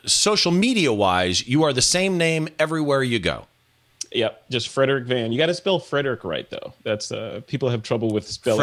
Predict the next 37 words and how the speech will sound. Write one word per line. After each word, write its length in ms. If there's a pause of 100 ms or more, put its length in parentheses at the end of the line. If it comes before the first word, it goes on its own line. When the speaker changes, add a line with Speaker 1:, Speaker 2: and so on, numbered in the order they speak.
Speaker 1:
Fred 40
Speaker 2:
Frederick. 320
Speaker 1:
Ulrich. 320 (540)
Speaker 2:
Yeah, 380
there's 200
Speaker 1:
Yeah, 60
Speaker 2:
an 20
E 60
Speaker 1:
Fred 120
Speaker 2:
in 60
there. 140
Speaker 1:
Ulrich. 380
Speaker 2:
Fred, 160 (340)
Fred 300
Ulrich. 360 (220)
There's 200
Speaker 1:
Yeah. 60
Speaker 2:
no 100
one 280
ro-, 180
white, 400
one 640 (100)
right 640
or 160
correct 440
way 400
to 140
spell 280
Frederick, 640
but, 340
uh, 600
yeah, 220
I 20
was 160
speaking 260
to 320
a, 60